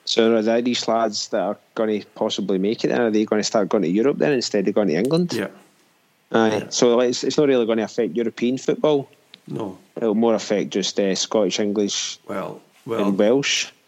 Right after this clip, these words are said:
Speaker 2: see, here's the point then. So the point they were saying was, uh,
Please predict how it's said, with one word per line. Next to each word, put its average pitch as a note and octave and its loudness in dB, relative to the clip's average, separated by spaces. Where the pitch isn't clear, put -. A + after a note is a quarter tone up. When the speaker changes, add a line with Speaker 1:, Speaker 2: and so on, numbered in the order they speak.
Speaker 2:
see, - -8
here's C3+ -6
the A2+ -6
point A#2+ -4
then. G#2 -6
So G#2+ -4
the F#2+ -4
point C3+ -6
they A#2 -6
were G2+ -6
saying G2+ -4
was, G2+ -12
uh, G#2+ -6